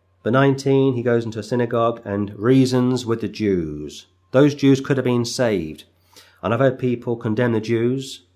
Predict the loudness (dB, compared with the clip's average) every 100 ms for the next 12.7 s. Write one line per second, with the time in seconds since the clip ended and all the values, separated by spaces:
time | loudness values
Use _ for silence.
0 | -10 -10 -8 -10 -8 -6 -6 -6 -8 -8
1 | -8 -10 -6 -4 -4 -6 -6 -6 -2 0
2 | 0 -2 -10 _ _ _ _ -6 2 4
3 | 4 4 2 2 -2 -8 _ _ _ 2
4 | 4 4 4 2 0 -2 -6 -2 2 4
5 | 2 -4 -2 -2 -2 -12 -6 -4 0 2
6 | 2 2 2 4 4 4 4 2 -2 _
7 | _ _ -10 -4 0 4 4 2 0 2
8 | 2 -2 -12 -18 _ -4 -2 -2 -4 -6
9 | -14 -8 0 0 0 -4 -4 0 0 0
10 | -4 -6 -8 -4 -6 0 0 0 -2 -2
11 | 0 0 -4 -6 -8 -8 -4 -2 -2 -2
12 | -2 0 0 0 0 -4